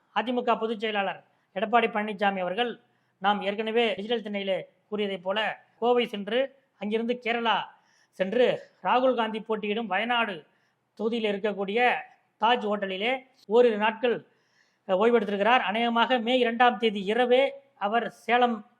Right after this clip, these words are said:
திரும்பி விடுவார் என்று அதிமுக வட்டாரங்கள் தெரிவிக்கின்றன. இந்த இடைவெளியில் அதிமுகவுடைய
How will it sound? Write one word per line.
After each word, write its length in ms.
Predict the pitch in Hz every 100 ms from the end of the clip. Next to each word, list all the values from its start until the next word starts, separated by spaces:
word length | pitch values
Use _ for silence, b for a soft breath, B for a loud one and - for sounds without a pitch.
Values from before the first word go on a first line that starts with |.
| _ -
திரும்பி 260 | 247 240
விடுவார் 320 | 233 220 214
என்று 240 | 190 202 233
அதிமுக 420 | 214 233 220 214
வட்டாரங்கள் 520 | 196 208 202 185 170 _
தெரிவிக்கின்றன. 640 | 202 226 202 185 185 247 311
இந்த 220 | 220 254
இடைவெளியில் 680 | 233 233 254 220 202 269 - _ _ _ _ 202
அதிமுகவுடைய 1080 | 247 - 311 285 285 247 240 226 226 277